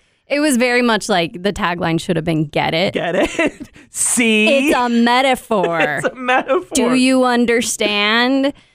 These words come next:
Speaker 1: Which, like, maybe there's a population who's served by that. I don't know. I
Speaker 2: Yeah.
Speaker 1: think that those of us who watch a ton of movies are turned off by it.
Speaker 2: Maybe.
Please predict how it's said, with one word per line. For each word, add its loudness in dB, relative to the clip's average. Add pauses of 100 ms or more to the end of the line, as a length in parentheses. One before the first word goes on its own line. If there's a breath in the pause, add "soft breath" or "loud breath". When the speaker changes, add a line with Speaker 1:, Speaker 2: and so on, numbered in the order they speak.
(140)
Speaker 1:
Which, -2
like, 0 (360)
maybe 2
there's 2
a 0
population 0
who's 0
served -8
by -4
that. -2
I 0
don't 0
know. -2
I 0
Speaker 2:
Yeah. -2
Speaker 1:
think -2
that -2
those 0
of 0
us -4
who -2
watch -2
a -4
ton -4
of 0
movies -4 (400)
are -2
turned -2
off -2
by 0
it. 0
Speaker 2:
Maybe. -4